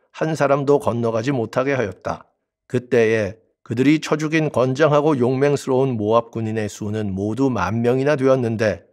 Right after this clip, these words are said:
한 사람도 도망치지 못하였다. 그날 모압은 굴복하여 이스라엘이 통치를 받게 되었고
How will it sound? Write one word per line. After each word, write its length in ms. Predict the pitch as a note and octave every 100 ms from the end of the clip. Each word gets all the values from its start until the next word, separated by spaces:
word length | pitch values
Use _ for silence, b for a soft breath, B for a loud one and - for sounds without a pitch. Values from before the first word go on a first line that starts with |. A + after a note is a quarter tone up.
| _ _
한 260 | - C#3 D3
사람도 580 | C3+ A#2+ A#2+ A2+ C3 B2
도망치지 560 | - G2+ G#2 - A2
못하였다. 800 | C3 A#2 - A#2+ F#2 - F#2 - _ _ _ _
그날 360 | - B2+ D#3 D#3+
모압은 520 | B2 B2 C3 C3 C3
굴복하여 720 | G#2 A#2+ A#2 A#2+ A#2+ A#2 A2
이스라엘이 560 | G#2+ F#2+ A#2+ A#2 C3+ C#3+
통치를 480 | - C3+ - D3 C#3+
받게 300 | B2 - C3
되었고 600 | A#2+ F#2+ - F#2+ -